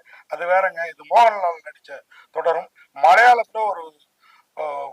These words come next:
லாஸ்ட் வீக்னு நினைக்கிறேன் வெளிவந்தது. இந்த வாரம் தமிழ்ல வந்திருக்குது. அவ்வளவு பிரமாதமான ஒரு படங்க. அஹ், எம்புரான் இந்த மாதிரி படங்கள்லாம் நடிச்சதுக்கு மோகன்லால் வருத்தப்பட்டிருக்கணும். இந்த படத்துல நடிச்சதுக்கு ரசிகர்கள்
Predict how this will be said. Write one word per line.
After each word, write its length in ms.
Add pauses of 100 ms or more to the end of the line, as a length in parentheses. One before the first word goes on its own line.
லாஸ்ட் 380
வீக்னு 200
நினைக்கிறேன் 360
வெளிவந்தது. 580 (260)
இந்த 220
வாரம் 300 (140)
தமிழ்ல 260
வந்திருக்குது. 520 (340)
அவ்வளவு 480
பிரமாதமான 540
ஒரு 200
படங்க. 460 (480)
அஹ், 320
எம்புரான் 520 (100)
இந்த 180
மாதிரி 140 (120)
படங்கள்லாம் 460
நடிச்சதுக்கு 640 (360)
மோகன்லால் 540
வருத்தப்பட்டிருக்கணும். 800 (280)
இந்த 240
படத்துல 440
நடிச்சதுக்கு 580 (220)
ரசிகர்கள் 680